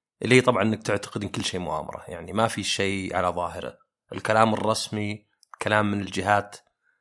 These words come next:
الرسمية، آه، مجرد، آه، ضحك على الدقون على قولتهم، وأنت اللي تعرف الصدق فقط لأنك، آه، ما تصدق شيء. و-، يعني غير طبعًا مسألة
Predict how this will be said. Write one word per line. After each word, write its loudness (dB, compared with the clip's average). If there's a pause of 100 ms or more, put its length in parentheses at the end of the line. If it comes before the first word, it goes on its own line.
(260)
الرسمية، -2 (520)
آه، 0
مجرد، 2
آه، -2 (500)
ضحك -4
على 0
الدقون -6
على -4
قولتهم، 0 (460)
وأنت 6 (640)
اللي -2 (380)
تعرف 0
الصدق -6 (260)
فقط 2
لأنك، -2
آه، -2
ما -4
تصدق -8
شيء. -10 (1040)
و-، 0 (600)
يعني 6
غير 8
طبعًا 6
مسألة 2